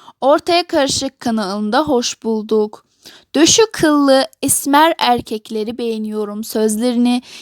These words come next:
İrem Derinci önceki gün Nişantaşı'nda kuaför çıkışı görüntülendi. Yaklaşık altmış gündür ev karantinasında olduğunu söyleyen Derici,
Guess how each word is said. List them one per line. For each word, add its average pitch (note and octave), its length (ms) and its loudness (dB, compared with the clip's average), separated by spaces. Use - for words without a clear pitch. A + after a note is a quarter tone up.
İrem E4+ 460 4
Derinci A3 680 0
önceki C#4 680 -2
gün A3 300 0
Nişantaşı'nda A3+ 1000 0
kuaför A3 500 2
çıkışı - 400 -2
görüntülendi. G3+ 880 -2
Yaklaşık D#4+ 760 2
altmış B3+ 520 -4
gündür G#3 480 -6
ev C#4+ 240 -4
karantinasında A3 1120 -2
olduğunu A#3+ 580 2
söyleyen A3+ 800 2
Derici, C4 540 0